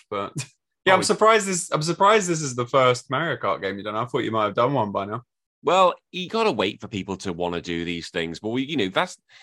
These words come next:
Speaker 2: that's the thing, 'cause there's a, there was, there was three other Mario Karts. There was the one on the Super Nintendo,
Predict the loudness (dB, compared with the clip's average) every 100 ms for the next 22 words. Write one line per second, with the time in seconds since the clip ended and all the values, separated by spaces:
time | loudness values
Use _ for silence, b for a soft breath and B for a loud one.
0 | b -14 -6 -2 -2 -2 b b -8 -2
1 | 0 0 -2 0 0 0 -4 -8 -4 -2
2 | -2 -6 -8 -2 2 2 2 0 0 -2
3 | 0 2 0 -4 -8 -6 -4 -2 -2 -2
4 | -4 -4 -6 -6 -6 -6 -6 -8